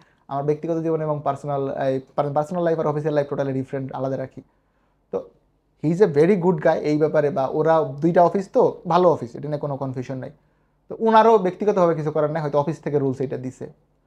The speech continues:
তো আমি ওই অফিসগুলোকে নিয়ে বলতে, কোনো ব্যক্তিকে বলতেছি না, যে এই যে ছেলেগুলা যেতে পারে, ওদের তো কোনো অপরাধ নাই, রাইট? ওনারা তো যেতে চাইছিল, even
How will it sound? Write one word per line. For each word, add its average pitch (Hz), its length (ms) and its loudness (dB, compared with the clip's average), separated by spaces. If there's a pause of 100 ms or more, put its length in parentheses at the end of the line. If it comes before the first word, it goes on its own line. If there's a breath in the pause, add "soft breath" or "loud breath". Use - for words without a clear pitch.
(160)
তো 165 60 0
আমি 185 200 2
ওই 196 140 8
অফিসগুলোকে 196 600 2
নিয়ে 165 160 0
বলতে, 151 200 -2
কোনো 147 160 -4
ব্যক্তিকে 151 380 -2
বলতেছি 139 340 -4
না, 139 140 -10 (640)
যে 151 260 -8 (680)
এই 220 280 0
যে 220 100 -2
ছেলেগুলা 165 400 2
যেতে 160 200 -2
পারে, 147 160 0
ওদের 143 160 -4
তো 170 60 -4
কোনো 151 140 -2
অপরাধ 131 340 -4
নাই, 131 120 -10
রাইট? 196 300 -6 (280)
ওনারা 156 300 0
তো 165 160 -6
যেতে 160 240 -2
চাইছিল, 143 360 -2
even 160 300 -2